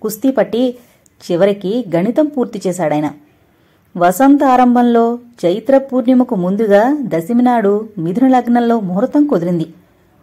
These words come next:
ఉదయకాలంలో ముహూర్తం. ఈ లగ్నం తప్పితే ఈ జాతకులకు మళ్ళీ ముహూర్తం కష్టమే అని వివరించాడు పురోహితుడు.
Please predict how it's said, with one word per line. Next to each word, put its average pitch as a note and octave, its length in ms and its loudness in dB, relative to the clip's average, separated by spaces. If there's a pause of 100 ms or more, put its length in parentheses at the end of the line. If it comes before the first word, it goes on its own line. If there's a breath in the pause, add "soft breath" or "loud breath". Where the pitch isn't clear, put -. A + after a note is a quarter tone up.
ఉదయకాలంలో A#3 720 0
ముహూర్తం. F#3 500 -2 (520 soft breath)
ఈ A3+ 140 -4
లగ్నం F#3 360 0
తప్పితే A3+ 580 2 (180)
ఈ G3 180 -4
జాతకులకు G#3 840 -2
మళ్ళీ E3 280 -2
ముహూర్తం G3 400 -4
కష్టమే G#3+ 560 -6 (160)
అని F#3+ 180 -2
వివరించాడు F3 560 -4
పురోహితుడు. E3+ 640 -6